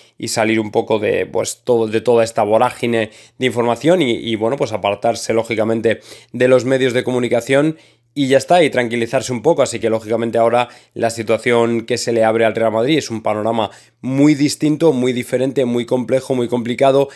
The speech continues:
lleno de reuniones, lleno de nombres sobre la mesa que, bueno, pues ahora mismo, aunque hay posibles candidatos, pues no está de momento ninguno decidido, aunque algunos, lógicamente,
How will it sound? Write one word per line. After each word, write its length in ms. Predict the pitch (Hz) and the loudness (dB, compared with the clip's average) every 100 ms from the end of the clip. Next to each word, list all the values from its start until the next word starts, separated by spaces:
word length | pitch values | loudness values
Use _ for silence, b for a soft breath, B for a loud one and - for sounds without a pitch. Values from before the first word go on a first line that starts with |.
| B | B
lleno 340 | B 117 117 113 | B -2 0 2
de 100 | 113 | 2
reuniones, 560 | 117 120 135 143 127 | 2 2 2 2 0
lleno 260 | 110 110 113 | -2 -2 0
de 220 | 113 113 | 2 0
nombres 680 | 113 123 143 143 135 143 - B B | 0 0 2 2 2 2 0 B B
sobre 340 | - 131 123 | -4 -2 2
la 100 | 120 | 0
mesa 360 | 127 131 147 - | 0 0 -2 -2
que, 180 | 127 127 | -2 -2
bueno, 280 | 110 127 | 0 -2
pues 140 | 117 - | -2 -2
ahora 140 | 107 | -2
mismo, 340 | 110 110 131 139 B B | 0 0 0 -2 B B
aunque 560 | 123 120 120 - 123 | 0 0 0 -2 2
hay 140 | 120 143 | 2 2
posibles 420 | 135 123 131 117 | 0 -2 -4 -2
candidatos, 480 | 131 123 127 123 135 | -2 2 0 0 -4
pues 180 | 117 107 | -4 -2
no 220 | 113 113 | -2 -2
está 320 | - 120 110 B B B | -2 -2 -2 B B B
de 140 | 123 | 2
momento 420 | 127 120 127 131 135 | 4 2 2 2 2
ninguno 500 | 123 113 123 131 127 | 2 0 0 2 0
decidido, 420 | 120 - 123 131 | -2 -2 0 0
aunque 200 | 123 104 | 0 0
algunos, 360 | 104 113 120 | 0 0 -2
lógicamente, 720 | 113 107 104 107 113 120 117 | -2 -4 -2 -2 0 2 0